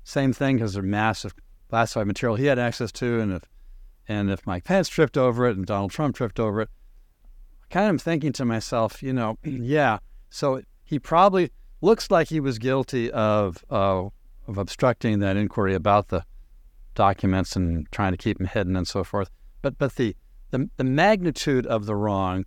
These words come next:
um, doesn't impress me as being terribly high. Um, so I, I'm persuaded in a way that, uh, he was probably guilty of breaking that statute when he tried to obstruct by, by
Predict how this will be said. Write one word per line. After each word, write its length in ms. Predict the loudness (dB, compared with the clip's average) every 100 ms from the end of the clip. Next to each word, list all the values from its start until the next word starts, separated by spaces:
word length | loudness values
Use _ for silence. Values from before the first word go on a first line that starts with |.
| -10 -20 -20 -18 -6
um, 420 | -2 -2 -2 -6 -16 -20 -20 -20 -20 -20 -20 -2
doesn't 280 | 0 2 0
impress 400 | -2 2 0 2
me 100 | 0
as 120 | 0
being 180 | 0 -2
terribly 400 | -2 -2 0 -2
high. 420 | -2 -2 -2 -4 -8 -20 -20 -20 -20 -20 -8
Um, 240 | -2 -2 -2
so 440 | -4 0 2 0 -6 -20 -20 -20 -20 -20 -20 -12
I, 140 | -8 -4
I'm 160 | -2 -2
persuaded 580 | -2 0 2 4 2
in 120 | 0 0
a 40 |
way 320 | 2 4 2
that, 220 | 2 -2 -4 -6
uh, 160 | -6 -6 -14 -20 -20 -20 -20 -20 -20 -20 -20 -20 -6
he 200 | 0 0
was 140 | -2
probably 720 | 2 4 4 4 2 0 0 -4 -18 -20 -10
guilty 360 | 0 0 2 -2
of 100 | 2
breaking 380 | 0 0 0 -2
that 160 | -2
statute 460 | -2 0 0 -2 -4
when 160 | -2
he 60 | -2
tried 300 | -2 0 0
to 80 | -2
obstruct 480 | -4 0 0 0 -2
by, 240 | -2 -2 -8 -20 _ -14
by 120 | -12